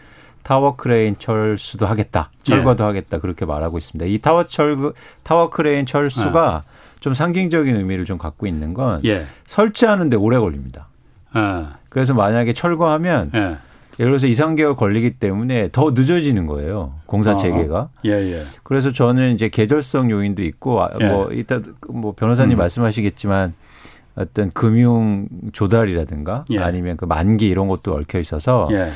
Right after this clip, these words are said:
Speaker 1: 사실은 좀 지금까지 재개는 좀 어려운 상황으로 보여지고 있습니다.
Speaker 2: 그럼 서로 지금 그 합의는 전혀 안 되고 있는 거예요, 그러면은? 그때 공사비 올려달라는 게 지금 문제였잖아요.
Speaker 1: 그쵸. 공사비 올려준데 저희가 인터뷰 해본 것처럼
Speaker 2: 네.
Speaker 1: 조합 측에서는 "올려주겠다. 대신
Speaker 2: 네.
Speaker 1: 검증을 받아라."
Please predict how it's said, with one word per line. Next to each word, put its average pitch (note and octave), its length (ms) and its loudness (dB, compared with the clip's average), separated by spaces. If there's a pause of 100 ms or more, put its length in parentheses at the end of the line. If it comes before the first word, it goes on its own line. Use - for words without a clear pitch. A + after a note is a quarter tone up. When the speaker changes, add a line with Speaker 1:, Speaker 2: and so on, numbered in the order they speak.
(300)
Speaker 1:
사실은 A2+ 680 0
좀 G2+ 300 0
지금까지 G2 1120 -2
재개는 G2+ 340 2
좀 F2 120 0
어려운 F#2 280 2
상황으로 E2 460 -2
보여지고 E2 440 0
있습니다. - 460 -14 (240)
Speaker 2:
그럼 D3+ 220 2
서로 F#3+ 280 0
지금 E3 360 2
그 C3 240 4
합의는 G#3 420 -2
전혀 C3 260 2
안 G#2+ 200 2
되고 A2 160 2
있는 G2 160 2
거예요, G2+ 140 0
그러면은? F#2 360 -4 (800)
그때 C#3+ 220 0
공사비 D#3 420 4
올려달라는 F3+ 580 4
게 E3 80 2
지금 D3 180 4
문제였잖아요. A2 720 0
Speaker 1:
그쵸. F2 420 -2 (800)
공사비 D3+ 560 4
올려준데 C#3 480 4
저희가 C3+ 320 4
인터뷰 C#3 360 2
해본 D3 280 2
것처럼 G#2 680 2
Speaker 2:
네. F2 40 -2
Speaker 1:
조합 B2+ 260 2
측에서는 A#2 360 0
"올려주겠다. G#2+ 720 2
대신 G#2+ 220 2
Speaker 2:
네. G#2 60 4
Speaker 1:
검증을 A2+ 340 4
받아라." F#2 420 2